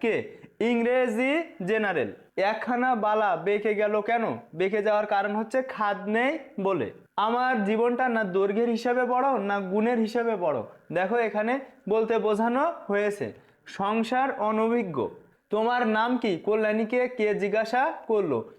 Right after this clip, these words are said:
অনুপমের মা। রেল লাইনে যখন দেখা হয়েছিল, একদম শেষ মুহূর্তে কিন্তু জিজ্ঞাসা করেছিল, "তোমার নাম কি?" অত্যন্ত আট ভাষার বক্তা কে? যার ভাষাটা আট, অর্থাৎ স্টাইল দিয়ে কথা বলে, বিনু দাদা।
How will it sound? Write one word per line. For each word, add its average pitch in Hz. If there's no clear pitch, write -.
অনুপমের 240
মা। 196
রেল 214
লাইনে 247
যখন 247
দেখা 208
হয়েছিল, 233
একদম 254
শেষ 214
মুহূর্তে 226
কিন্তু 233
জিজ্ঞাসা 202
করেছিল, 226
"তোমার 226
নাম 208
কি?" -
অত্যন্ত 226
আট 226
ভাষার 226
বক্তা 233
কে? 131
যার 214
ভাষাটা 226
আট, 226
অর্থাৎ 185
স্টাইল 214
দিয়ে 247
কথা 233
বলে, 262
বিনু 220
দাদা। 139